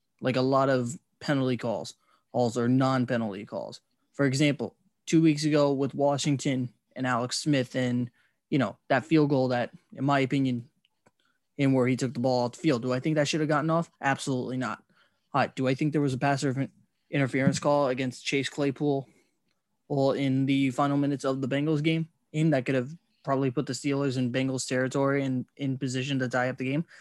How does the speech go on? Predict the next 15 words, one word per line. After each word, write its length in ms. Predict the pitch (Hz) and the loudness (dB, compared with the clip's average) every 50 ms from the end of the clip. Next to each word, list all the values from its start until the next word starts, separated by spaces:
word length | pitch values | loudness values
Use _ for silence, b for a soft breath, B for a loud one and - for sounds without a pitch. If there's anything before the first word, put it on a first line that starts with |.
| B B B B _ - | B B B B _ 0
Absolutely, 840 | - 151 - - - - 156 151 151 156 - - 143 135 127 120 117 | 0 0 0 -2 0 2 4 4 4 4 2 0 0 0 0 -2 -2
I 80 | 113 113 | -4 -4
do. 180 | 117 113 - - | -6 -8 -8 -4
I 120 | 123 131 | -2 -2
one 280 | 135 131 135 131 127 117 | 0 0 0 0 0 -2
thousand 480 | - - - 131 143 156 143 151 139 | -4 -4 0 2 2 2 2 0 0
percent 280 | 131 139 127 - 151 143 | 0 -2 -2 0 0 0
agree 240 | 139 139 147 143 139 | 0 0 0 0 0
with 160 | 123 120 - | 0 -2 -6
that. 220 | - 71 58 - _ _ _ _ _ _ _ _ _ _ _ _ _ _ _ _ _ _ _ _ _ _ _ _ _ _ - | -8 -12 -12 -12 _ _ _ _ _ _ _ _ _ _ _ _ _ _ _ _ _ _ _ _ _ _ _ _ _ _ 4
But 340 | 160 139 131 120 - - _ _ _ _ _ _ _ _ _ _ - | 6 6 6 6 4 0 _ _ _ _ _ _ _ _ _ _ -2
he-, 240 | 156 139 214 240 - | 4 4 4 4 4
here's 340 | 208 160 190 247 269 233 190 | 4 6 6 6 6 6 6
my 260 | 175 151 135 143 135 | 4 4 4 2 -2
thing, 300 | 131 - 113 85 101 | -4 -6 -10 -10 -12